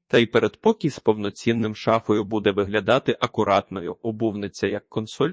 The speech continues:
і туалетний столик. Хто сказав, що меблі потрібно використовувати тільки за призначенням? У цій крихітній передпокої стоїть висока обувниця, яка, по-перше, служить консолью для зберігання дрібниць, духів і ключів,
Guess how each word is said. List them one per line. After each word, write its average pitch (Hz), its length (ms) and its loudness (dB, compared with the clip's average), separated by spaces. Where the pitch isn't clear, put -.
і 123 60 -6
туалетний 123 520 -2
столик. - 600 -2
Хто - 300 0
сказав, 151 480 2
що - 180 -2
меблі 110 340 0
потрібно 185 540 -2
використовувати 135 920 -2
тільки 113 380 -4
за 101 140 0
призначенням? 104 880 -4
У 123 80 2
цій 185 220 0
крихітній 156 600 -2
передпокої 117 720 -2
стоїть 151 420 -6
висока 113 440 -4
обувниця, 101 680 -6
яка, 90 400 -4
по-перше, - 640 -2
служить 135 460 -6
консолью 123 540 0
для 110 180 0
зберігання 113 640 0
дрібниць, 113 680 -4
духів 110 560 -4
і 113 100 -6
ключів, 107 580 -8